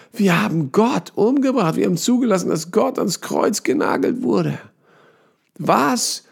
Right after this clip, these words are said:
sollen wir jetzt tun?", fragen sie die Brüder. Da antwortet Petrus ihnen und spricht:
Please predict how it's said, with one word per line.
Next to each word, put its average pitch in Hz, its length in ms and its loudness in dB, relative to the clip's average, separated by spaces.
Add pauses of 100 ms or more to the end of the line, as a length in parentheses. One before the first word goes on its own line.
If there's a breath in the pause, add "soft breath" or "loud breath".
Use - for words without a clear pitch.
(140 soft breath)
sollen 226 540 0
wir 233 180 2
jetzt 214 560 0
tun?", 269 560 4 (420)
fragen 143 420 -6
sie 135 120 -2
die 135 120 0
Brüder. 113 480 -4 (1080)
Da 64 160 -10 (180)
antwortet 180 600 0
Petrus - 760 -4
ihnen 107 280 2
und 98 160 -2
spricht: - 520 -6